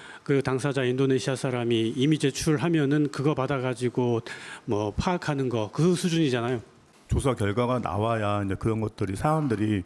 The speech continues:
Speaker 2: 판단될 걸로 예상하고 있습니다.
Speaker 1: 그러니까 조사기 때문에 압수수색을 못 하잖아요.
Speaker 2: 세부적으로 저희들이 말씀드릴 사항은 없습니다.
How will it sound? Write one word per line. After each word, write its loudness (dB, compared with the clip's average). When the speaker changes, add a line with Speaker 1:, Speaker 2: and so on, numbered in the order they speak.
Speaker 2:
판단될 0
걸로 2
예상하고 0
있습니다. -6
Speaker 1:
그러니까 -2
조사기 2
때문에 2
압수수색을 0
못 -2
하잖아요. -2
Speaker 2:
세부적으로 2
저희들이 2
말씀드릴 0
사항은 -2
없습니다. -6